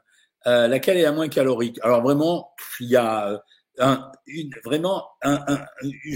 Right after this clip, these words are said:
un brin d'herbe d'écart entre les deux. Tu peux prendre les deux. C'est la galette aux champignons, mais vraiment la différence, elle est tellement minable que tu peux te faire plaisir. Bonjour de Bourg-en-Bresse, bonjour de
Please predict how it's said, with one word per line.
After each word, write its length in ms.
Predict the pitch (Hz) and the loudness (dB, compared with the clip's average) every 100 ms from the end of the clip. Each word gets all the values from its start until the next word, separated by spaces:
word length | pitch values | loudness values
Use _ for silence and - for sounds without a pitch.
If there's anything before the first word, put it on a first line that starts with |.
| - | -2
un 120 | 156 | 0
brin 260 | 147 143 220 | 0 2 4
d'herbe 340 | 208 214 196 | 6 4 4
d'écart 340 | 151 170 196 196 | 0 2 0 0
entre 220 | - 185 | -6 -2
les 120 | 170 | 0
deux. 160 | 147 139 | 2 0
Tu 140 | - | -4
peux 100 | 127 | -10
prendre 200 | 160 165 | -6 -2
les 120 | 160 | 0
deux. 200 | 143 131 | 0 0
C'est 340 | 113 - 131 131 | -2 0 2 2
la 140 | 127 | 0
galette 280 | 123 151 156 | 2 2 2
aux 60 | 156 | -2
champignons, 480 | 165 151 180 202 | -4 -6 -6 -4
mais 120 | 190 113 | -2 -4
vraiment 360 | 123 139 160 | -4 -4 -2
la 120 | 143 | -2
différence, 440 | 117 117 120 147 - - - - | -2 -4 -6 -6 -8 -18 -14 -4
elle 120 | 117 | -2
est 60 | |
tellement 280 | 120 165 170 | 2 0 0
minable 360 | 151 135 160 175 | -2 0 0 -2
que 60 | 120 | -8
tu 160 | 113 | -8
peux 120 | 123 143 | -4 -4
te 80 | |
faire 160 | 160 156 | -4 -6
plaisir. 420 | 139 120 113 101 90 - | -6 -8 -6 -10 -10 -12
Bonjour 380 | 113 185 180 196 | -6 -4 0 0
de 80 | 165 | 0
Bourg-en-Bresse, 800 | 151 156 147 139 151 139 - 104 | -2 -2 -2 0 2 2 -2 -10
bonjour 380 | 160 170 160 | -8 -6 -4
de 300 | 127 123 110 | -2 -4 -4